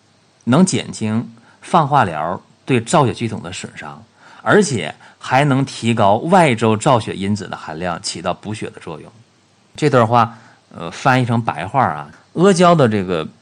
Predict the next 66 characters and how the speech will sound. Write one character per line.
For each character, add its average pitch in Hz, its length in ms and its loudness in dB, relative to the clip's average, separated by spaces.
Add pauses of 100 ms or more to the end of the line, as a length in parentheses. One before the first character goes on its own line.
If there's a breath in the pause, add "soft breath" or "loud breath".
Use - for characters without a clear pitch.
(560)
补 147 220 0
血 143 220 -8
的 82 140 -12
原 92 300 -4
理， - 200 -4
通 147 140 -10
过 147 80 -2
小 80 180 -6
白 95 160 -4
鼠 - 120 -10
的 - 100 -14
实 - 160 -8
验 147 240 -4
已 92 80 -12
经 101 100 -6
证 151 180 -4
实 95 120 -10
了， 87 200 -6 (380 soft breath)
让 185 260 2
骨 104 220 -6
髓 131 140 -4
造 160 180 4
血 73 280 -8
能 87 180 -10
力 92 80 -4
增 80 180 -12
强， - 160 -20 (180)
而 - 180 4
且 180 100 0
能 113 200 2
让 147 280 0
外 214 280 6
周 135 380 2 (140)
造 139 220 4
血 - 220 -8
的 82 120 -10
因 143 220 0
子 113 100 -8
含 80 160 -10
量 80 140 -10
增 73 160 -18
加。 73 100 -20 (1080)
如 131 140 4
果 156 100 6
有 117 180 2
一 98 80 -4
定 127 100 2
科 147 180 -2
学 147 120 2
素 254 200 2
养 117 220 0
的 80 120 -8
话， 82 260 -4
这 107 100 -6
方 156 200 0
某 110 140 2
人 82 360 -4 (560)
就 147 120 2
不 104 160 -2
会 151 160 2
那 165 100 2
么 139 120 4
草 - 260 -4
率 117 160 2
地 98 120 2
说 90 300 -2